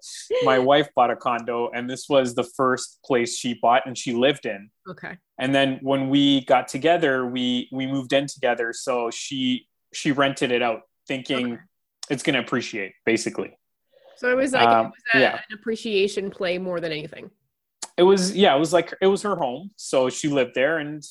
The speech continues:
Speaker 2: uh, she just kept it after we moved in together.
Speaker 1: Okay, awesome.
Speaker 2: Yeah.
Speaker 1: So you sold it for, for a profit likely and took those proceeds to buy some cash flowing properties.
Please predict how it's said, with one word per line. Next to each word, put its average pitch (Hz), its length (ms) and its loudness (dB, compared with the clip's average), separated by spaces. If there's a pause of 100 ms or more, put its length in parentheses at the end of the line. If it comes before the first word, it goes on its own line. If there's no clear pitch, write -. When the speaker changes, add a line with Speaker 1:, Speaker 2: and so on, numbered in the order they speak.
(200)
Speaker 2:
uh, 135 180 4
she 147 160 -8
just 147 160 -2
kept 147 240 -2
it 113 120 -2
after 120 640 -4
we 123 140 -4
moved 120 240 0
in 120 100 4
together. 101 400 -2 (720)
Speaker 1:
Okay, 185 240 -10 (120)
awesome. 175 400 -12 (140)
Speaker 2:
Yeah. 113 320 -2
Speaker 1:
So 202 60 -10
you 202 160 -8
sold 208 260 -2
it 208 160 -2
for, 202 540 0
for 196 140 -2
a 190 60 -4
profit 185 540 -8
likely 180 680 -4
and 170 480 -6
took - 240 -12
those 175 240 -2
proceeds 175 800 -6
to 175 340 -2
buy 165 260 -2
some 165 200 -8
cash 170 300 -8
flowing 170 240 -8
properties. 165 720 -4